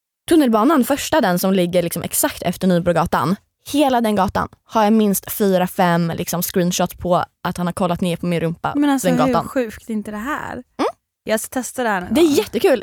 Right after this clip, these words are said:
Speaker 1: Tips till alla. Jag bara, till tips, dagbok och... Eh,
Speaker 2: Lägg telefonen
Speaker 1: Ja.
Speaker 2: i bakfickan och filma.
Speaker 1: Nej, men alltså.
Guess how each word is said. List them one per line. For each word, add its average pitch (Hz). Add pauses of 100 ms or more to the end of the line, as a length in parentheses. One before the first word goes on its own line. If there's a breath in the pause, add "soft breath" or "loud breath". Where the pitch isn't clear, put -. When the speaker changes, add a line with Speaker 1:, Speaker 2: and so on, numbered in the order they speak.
(120)
Speaker 1:
Tips -
till 269
alla. 240 (200)
Jag 269
bara, 262 (120)
till 359
tips, 349 (120)
dagbok 262 (120)
och... 233
Eh, 214 (420)
Speaker 2:
Lägg 247
telefonen 226
Speaker 1:
Ja. 214 (100)
Speaker 2:
i -
bakfickan 202
och 196
filma. 196 (100)
Speaker 1:
Nej, 403
men 381
alltså. 320